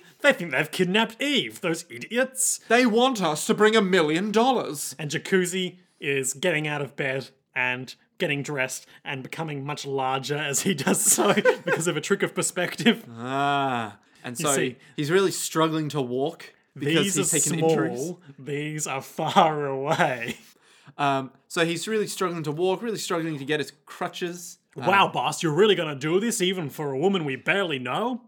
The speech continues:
Speaker 2: I gotta do it.
Speaker 1: She's one of us now. She got pulled out of the river just like you, Nick.
Speaker 2: Don't you get it, Nick? Once in the river, always in the river. Get your swimming pants, boys. I don't understand this metaphor,
Speaker 1: <laughs>
Speaker 2: boss.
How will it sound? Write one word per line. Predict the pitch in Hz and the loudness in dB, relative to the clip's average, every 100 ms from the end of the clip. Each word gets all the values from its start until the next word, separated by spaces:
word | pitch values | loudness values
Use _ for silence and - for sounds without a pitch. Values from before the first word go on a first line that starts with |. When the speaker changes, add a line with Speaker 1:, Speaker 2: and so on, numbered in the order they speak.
| - | -4
Speaker 2:
I | - | -2
gotta | 226 330 370 220 | 0 2 2 2
do | 202 339 208 196 | 0 2 2 0
it. | - - | -4 -12
Speaker 1:
She's | - 294 208 | -6 -4 0
one | 277 | 0
of | 262 294 | 2 0
us | 320 - | -2 0
now. | 208 151 | -2 -2
She | - 254 | -4 -4
got | 220 - | -4 -2
pulled | - 269 | -2 -2
out | 254 247 | -2 -2
of | 254 | -4
the | |
river | 254 311 220 | -4 -2 -2
just | 156 240 262 | -4 -6 -4
like | 262 277 | -4 0
you, | 320 269 | 0 0
Nick. | 139 - - - _ - | -2 -8 -18 -20 _ 2
Speaker 2:
Don't | 427 403 | 2 4
you | 370 | 2
get | - 392 | 4 2
it, | 254 233 | 2 0
Nick? | 381 - - _ - | -2 -2 -18 _ 0
Once | 190 302 415 | 2 2 2
in | 427 269 | 0 0
the | 262 | 2
river, | 403 392 311 - - | 4 4 2 0 -2
always | - - 294 415 262 233 | 4 6 8 8 8 8
in | 415 226 | 8 8
the | 240 | 4
river. | 233 277 160 - _ - | 4 4 -2 -6 _ 4
Get | 427 269 233 | 4 6 4
your | 226 | 2
swimming | - 415 285 240 | 6 4 6 0
pants, | - 262 381 - | 2 2 2 0
boys. | 277 240 277 392 - - - _ _ _ _ _ - - | -2 2 6 6 6 0 -10 _ _ _ _ _ -20 -10
I | 175 | 2
don't | 214 220 | 4 4
understand | 190 170 - 226 202 | 2 -2 -2 -4 -4
this | 151 | 0
metaphor, | 202 254 - 165 139 | 2 2 -2 -4 -2
Speaker 1:
<laughs> | 180 | -2
Speaker 2:
boss. | 175 208 196 - | 0 0 0 -6